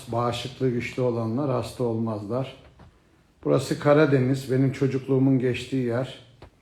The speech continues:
Evet. Ata baba topraklarınıza. Hatice Hanım, Gülsüm Çelik,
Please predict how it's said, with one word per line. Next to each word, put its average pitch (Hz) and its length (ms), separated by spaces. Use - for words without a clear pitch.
Evet. 120 300
Ata 131 300
baba 131 280
topraklarınıza. 123 1040
Hatice 120 440
Hanım, 131 420
Gülsüm 120 480
Çelik, 117 560